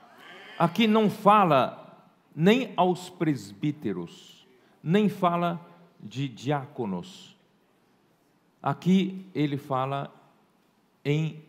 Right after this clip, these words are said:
servos reais. Quem são os servos do Senhor no tempo de Apocalipse? São os que efetivamente servem ao Senhor, os que fazem a vontade de Deus, como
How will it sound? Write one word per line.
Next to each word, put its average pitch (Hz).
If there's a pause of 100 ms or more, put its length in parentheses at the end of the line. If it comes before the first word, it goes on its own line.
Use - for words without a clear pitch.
servos 131 (640)
reais. 110 (1300)
Quem 262
são 202
os 170
servos 147
do 143
Senhor 139
no 127
tempo 127
de 120
Apocalipse? 110 (800)
São 202
os 190
que 190 (480)
efetivamente 185
servem 160
ao 143
Senhor, 139 (920)
os 208
que 190
fazem 190
a 165
vontade 147
de 156
Deus, 143
como 147